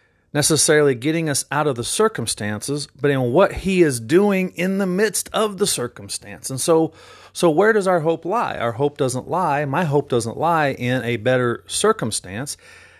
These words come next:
uh, but it lies in what Christ is doing in me, 'cause he's already in me, in me and through me, that my, that he will build up my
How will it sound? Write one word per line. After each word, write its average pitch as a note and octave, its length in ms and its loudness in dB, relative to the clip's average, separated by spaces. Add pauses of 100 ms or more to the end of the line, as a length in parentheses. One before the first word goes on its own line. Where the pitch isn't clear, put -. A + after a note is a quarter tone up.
(340)
uh, B2+ 260 2 (140)
but C#3 120 0
it C#3 160 0
lies D3+ 560 2
in C3+ 140 -4
what C3+ 160 0
Christ D#3 500 -2 (280)
is B2+ 140 -6
doing C#3 380 -2
in D3 260 -2
me, D#3+ 220 0
'cause D3 160 0
he's D3+ 160 0
already E3 320 4
in F#3 220 -2
me, A#2 260 -8
in D#3+ 200 -4
me F3+ 140 -2
and F3 140 -2
through F#3+ 300 2
me, C#3 340 -2 (500)
that C3 180 0
my, D3+ 300 2
that C#3+ 160 2
he C3 100 0
will D#3 180 4
build F3+ 420 4
up D#3+ 280 0
my D3+ 380 -6